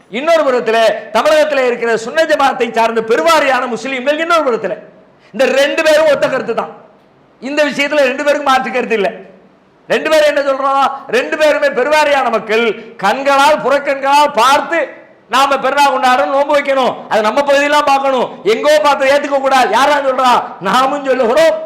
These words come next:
சுன்ன ஜமாத் மக்களும் சொல்லுகிறார்கள். ஒத்த கருத்துடையவங்களுக்கு மத்தியில் என்ன ப-, பஞ்சாயத்து? ஒத்த கருத்துடையவர்களுக்கு மத்தியில் ரெண்டு பேருக்கு இடையில பஞ்சாயத்து இல்ல,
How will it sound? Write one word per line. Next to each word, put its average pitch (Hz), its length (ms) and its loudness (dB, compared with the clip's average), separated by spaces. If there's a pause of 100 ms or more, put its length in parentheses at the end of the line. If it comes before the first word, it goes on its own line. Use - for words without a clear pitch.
சுன்ன 294 140 -2 (100)
ஜமாத் 277 200 0
மக்களும் 262 300 -4
சொல்லுகிறார்கள். 196 500 -2 (1300)
ஒத்த 202 360 -4
கருத்துடையவங்களுக்கு 269 680 -2
மத்தியில் 254 260 -2
என்ன 262 180 -2
ப-, 262 180 -2
பஞ்சாயத்து? 226 760 -2 (260)
ஒத்த 220 380 -2
கருத்துடையவர்களுக்கு 285 720 -2
மத்தியில் 247 480 0
ரெண்டு 294 200 -4
பேருக்கு 311 280 0
இடையில 269 180 2
பஞ்சாயத்து 233 360 -2
இல்ல, 220 440 2